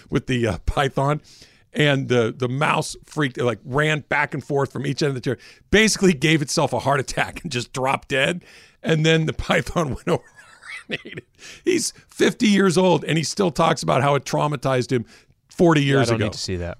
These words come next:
Speaker 1: So you look, you got something to look forward to for the next several years of your life. Tom Brady, first quarterback to win games in four different countries, United States,
Speaker 2: Sure, why not?
Speaker 1: Mexico, England, and let's throw a little Germany onto
Speaker 2: Yeah,
Speaker 1: the pot.
Speaker 2: why not?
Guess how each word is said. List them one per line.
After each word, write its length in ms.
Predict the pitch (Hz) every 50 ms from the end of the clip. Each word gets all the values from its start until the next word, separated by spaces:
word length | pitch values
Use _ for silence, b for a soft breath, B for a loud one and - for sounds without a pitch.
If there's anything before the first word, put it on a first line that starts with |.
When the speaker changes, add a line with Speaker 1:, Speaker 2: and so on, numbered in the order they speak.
| _ _ _
Speaker 1:
So 220 | - - 165 147
you 240 | 143 135 156 196 180 160
look, 200 | 180 196 180 - -
you 80 | 175 170
got 200 | 165 180 165 -
something 160 | - 185 165
to 60 | 156
look 160 | 151 160 -
forward 280 | - - 160 143 135 -
to 100 | - 117
for 80 | 95 120
the 80 | 107 101
next 300 | 107 107 - - - -
several 240 | 139 113 104 110
years 180 | 101 101 104 98
of 40 | -
your 100 | 104 98 95
life. 200 | 92 87 82 -
Tom 240 | - 208 220 214
Brady, 320 | 185 196 190 185 160 127 98 B B B B B B
first 300 | B - 208 220 190 - -
quarterback 460 | 202 208 202 190 156 180 175 175 -
to 80 | - 160
win 180 | 160 165 156
games 320 | 139 151 160 156 156 147 -
in 180 | - 151 139
four 360 | 131 - - - 180 190 202 196
different 360 | 151 180 170 135 185 165 131
countries, 500 | - 156 151 139 - 156 143 135 120 - b b b b b b b
United 360 | - 143 143 131 123 113 -
States, 260 | - - 208 233 262 240 190
Speaker 2:
Sure, 280 | 185 202 190 180 160
why 200 | 139 143 147 151
not? 240 | 156 151 151 143 123
Speaker 1:
Mexico, 720 | 185 226 220 - - 214 165 - - 202 196 196 185 175 - _
England, 520 | - 185 220 226 214 220 214 214 208 196 180
and 340 | - 151 139 143 135 135 131
let's 320 | - 185 226 226 - -
throw 340 | - - 190 202 208 202 196
a 40 | 180
little 200 | 160 175 185 175
Germany 480 | 127 - 156 170 165 151 135 120 110 104
onto 200 | 101 101 - -
Speaker 2:
Yeah, 120 | - - 131
Speaker 1:
the 60 | 110
pot. 80 | 110 117
Speaker 2:
why 140 | 127 135
not? 260 | 135 131 123 101 -